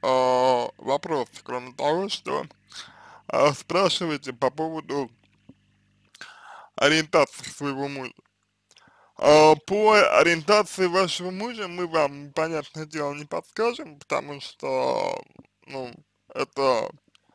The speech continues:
очень, э, личный вопрос, очень интимный вопрос, и вот по одному такому небольшому тексту, даже не общаясь с вами, на мой взгляд, ну, совершенно невозможно сказать, э, что-то, что там да как,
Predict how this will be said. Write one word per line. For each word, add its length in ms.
очень, 540
э, 240
личный 420
вопрос, 520
очень 420
интимный 440
вопрос, 580
и 40
вот 200
по 160
одному 340
такому 460
небольшому 500
тексту, 460
даже 240
не 120
общаясь 520
с 80
вами, 280
на 180
мой 220
взгляд, 420
ну, 180
совершенно 500
невозможно 680
сказать, 500
э, 960
что-то, 360
что 220
там 180
да 100
как, 240